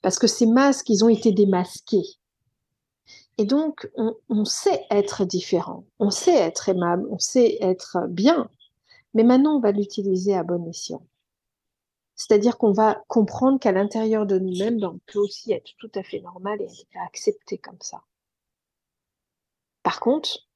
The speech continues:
l'ego, qui a fait en sorte que toutes nos peurs, nos peurs, euh, euh, soient, soient finalement... Euh,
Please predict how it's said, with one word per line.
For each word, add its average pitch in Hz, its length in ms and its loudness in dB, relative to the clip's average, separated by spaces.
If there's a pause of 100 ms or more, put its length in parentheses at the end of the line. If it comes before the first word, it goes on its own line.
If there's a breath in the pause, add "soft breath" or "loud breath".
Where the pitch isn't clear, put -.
(300)
l'ego, 190 420 2 (720)
qui - 160 -4
a 170 60 -4
fait - 160 -4
en 180 80 2
sorte - 280 -2
que - 300 0 (160)
toutes - 220 -4
nos 185 140 4
peurs, 240 600 2 (840)
nos 180 120 -6
peurs, 214 400 4
euh, - 380 -6 (420 soft breath)
euh, 170 160 -12
soient, - 500 -4 (280)
soient 180 500 -2
finalement... 180 680 -6
Euh, 175 180 -6